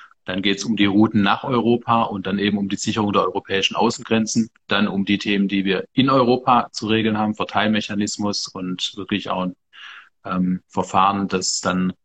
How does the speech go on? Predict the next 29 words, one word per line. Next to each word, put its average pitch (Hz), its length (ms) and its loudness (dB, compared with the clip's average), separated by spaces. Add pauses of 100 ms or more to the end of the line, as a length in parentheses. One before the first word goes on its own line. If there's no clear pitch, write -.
nicht - 500 -2
die 107 60 2
Lasten 101 420 0
auf 95 240 -8
wenigen 120 320 0
Ländern 113 440 2 (100)
ablädt. 110 600 0 (600)
Ähm, 104 280 4
und 95 120 -2
dann 98 140 2
natürlich 101 320 0
das, 90 200 -2
was - 180 -4
wir 101 60 0
noch 110 140 0
in 123 80 2
Deutschland 90 380 0
zu - 80 -8
tun 87 240 -10
haben. 90 120 -10
Also 92 240 -2
große 120 520 4
Aufgabe, 139 640 2 (100)
nicht 110 280 -4
leicht 104 320 0
lösbar, 127 500 2
aber 101 400 2 (160)
ja, 92 240 0
wir 95 260 -4